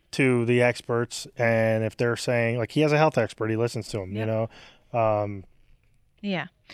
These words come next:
Speaker 2: I know,
Speaker 1: some
Speaker 2: it's
Speaker 1: people
Speaker 2: what,
Speaker 1: don't.
Speaker 2: and that, that's the point. Like,
Speaker 1: But the thing
Speaker 2: it's
Speaker 1: about this, if he went against the health expert and the health people and said, "Hey, I'm gonna do this," um, and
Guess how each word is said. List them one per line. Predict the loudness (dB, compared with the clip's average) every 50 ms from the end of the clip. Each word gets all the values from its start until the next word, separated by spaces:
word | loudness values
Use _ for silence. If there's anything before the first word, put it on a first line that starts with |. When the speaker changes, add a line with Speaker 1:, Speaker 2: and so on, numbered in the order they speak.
| -20 -20 -16 -4 0
Speaker 2:
I | 2
know, | 4 6
Speaker 1:
some | 6 6 6
Speaker 2:
it's | 6
Speaker 1:
people | 6 6 6 6
Speaker 2:
what, | 6
Speaker 1:
don't. | 6 4 4 2 2
Speaker 2:
and | 2 2 4 4
that, | 2 0 0 0
that's | -2 -2 -2 -2 -4
the | -10 -8
point. | -2 2 2 4 4 2 0 0
Like, | 0 0 0 0 -4 -14 -20 -20 _ _ _ _ _ _ _ _ _ _ _ _
Speaker 1:
But | 4 4
the | 6
thing | 6 6 6 6
Speaker 2:
it's | 6
Speaker 1:
about | 6 6 6 6
this, | 4 2 4 2
if | 0 -2 -2
he | 0 2 2 4 4 4
went | 4 4 4 2
against | 2 2 2 0 0 0 0
the | 0 2
health | 2 2 2 2
expert | 0 -2 -2 -4 -6 -4 -4 -4 -4 -6 -10 -18 _ _ _ _ _ _ _ _ _ _ 0
and | 2 4 4 4 2 0 -4 -8 -12 _ _ _ _ _
the | -4 -4
health | -2 0 -2 -2 -4 -6
people | -6 -4 -4 -2 -2 0 0 0
and | -2 -2
said, | 0 0 2 2 4
"Hey, | 4 4 2 2
I'm | 2 2
gonna | 0 0 0
do | 0 0 0
this," | 2 2 0 0 0 -2 -4 -6 -8 -12 -18 _ _ _ _ _ _ _ -4
um, | -2 0 0 2 0 0 0 0 -2 -4 -6 -10 -12 _ _ _ _ _ _ -4
and | 0 0 0 0 -2